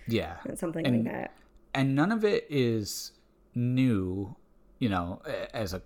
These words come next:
Speaker 1: concept or a message, but I
Speaker 2: Yes.
Speaker 1: think it's handled so incredibly well because it's not, like, force-fed to you through anyone just literally saying
Speaker 2: No.
Speaker 1: that.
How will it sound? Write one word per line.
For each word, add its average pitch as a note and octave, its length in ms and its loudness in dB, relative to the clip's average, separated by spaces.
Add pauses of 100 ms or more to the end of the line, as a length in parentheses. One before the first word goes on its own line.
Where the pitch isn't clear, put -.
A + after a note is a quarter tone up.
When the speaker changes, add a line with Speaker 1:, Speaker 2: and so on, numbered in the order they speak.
(140)
Speaker 1:
concept A2+ 520 4
or F2+ 320 -2
a A2+ 80 -4
message, F#2 760 -4
but - 100 2
I G#2+ 80 6
Speaker 2:
Yes. G#2+ 120 -2
Speaker 1:
think E3 320 -2
it's - 200 -6
handled G2 580 0
so A2+ 260 4
incredibly G2+ 540 2
well F#2+ 300 2
because F#2+ 260 -2
it's F#2+ 240 -4
not, A2 460 0 (500)
like, F#2+ 260 0 (140)
force-fed F#2 840 -2 (140)
to - 120 -4
you E2+ 420 -4
through G#2+ 840 2 (640)
anyone G#2 640 2
just - 360 -4
literally F#2+ 600 2
saying D#2+ 560 -4
Speaker 2:
No. F#3+ 320 -2
Speaker 1:
that. D2 240 -8